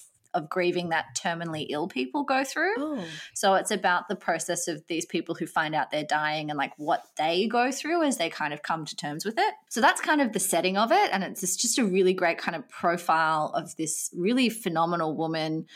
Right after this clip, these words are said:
Speaker 1: super ahead of her time, really groundbreaking. She's super charismatic,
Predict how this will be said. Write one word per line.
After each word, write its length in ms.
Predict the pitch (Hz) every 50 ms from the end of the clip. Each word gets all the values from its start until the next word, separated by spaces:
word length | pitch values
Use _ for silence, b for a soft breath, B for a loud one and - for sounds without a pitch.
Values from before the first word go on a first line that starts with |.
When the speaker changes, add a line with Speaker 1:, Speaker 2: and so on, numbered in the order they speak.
| B B B B B _
Speaker 1:
super 340 | - - - 254 240 233 226
ahead 220 | 220 202 202 175
of 80 | 175 -
her 100 | 175 -
time, 800 | - - - 175 165 160 160 156 160 160 160 156 147 127 - - _
really 240 | 185 180 202 208 185
groundbreaking. 1040 | 180 - 156 147 156 151 156 151 160 156 151 156 - 147 147 156 156 151 156 147 - -
She's 180 | - - - -
super 260 | - - 220 - 190
charismatic, 680 | - - - 165 165 165 - 156 147 143 147 156 147